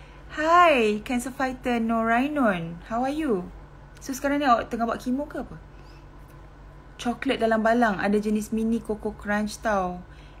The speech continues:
And ada yang cereal. Tak apalah, Shira bagi semua flavor. Nanti Kak El share alamat tau. Oh, okey, okey. Boleh, boleh, boleh. Oh, yang macam coklat, ada coklat cair tu eh. Lepas tu dia ada macam Coco Crunch kecil-kecil tu. Betul tak? Sedap juga tu.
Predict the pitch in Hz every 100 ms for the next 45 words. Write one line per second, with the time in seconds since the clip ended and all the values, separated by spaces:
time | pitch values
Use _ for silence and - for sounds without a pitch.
0 | - 208 - 208 214 202 202 - 208 208
1 | 208 180 175 - - - 233 208 - 220
2 | 226 220 214 - 220 214 208 214 208 208
3 | 202 208 - 208 - 208 202 - 208 185
4 | 190 190 - - - - 220 277 269 262
5 | 240 202 208 196 185 175 170 - - -
6 | - - - - - - 320 349 330 311
7 | 302 311 311 311 311 254 277 277 269 269
8 | 247 277 277 262 185 180 - - - 233
9 | 226 233 220 220 - 202 208 - - -
10 | - - - 220 240 233 220 - - 208
11 | - - 160 - - - - - - 240
12 | 254 - - - - - - - - -
13 | - - - - - - - 175 - -
14 | -